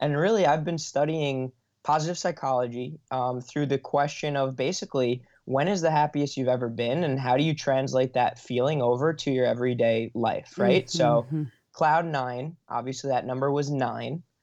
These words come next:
Speaker 1: Uh, and then I am a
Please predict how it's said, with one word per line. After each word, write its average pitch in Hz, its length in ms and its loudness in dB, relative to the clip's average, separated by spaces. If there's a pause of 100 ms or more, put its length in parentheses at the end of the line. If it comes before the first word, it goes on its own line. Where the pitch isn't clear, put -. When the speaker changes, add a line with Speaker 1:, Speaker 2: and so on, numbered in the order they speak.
(320)
Speaker 1:
Uh, 120 300 4
and 127 240 -2
then 151 520 2
I 131 240 2 (180)
am 123 480 -2
a 120 600 0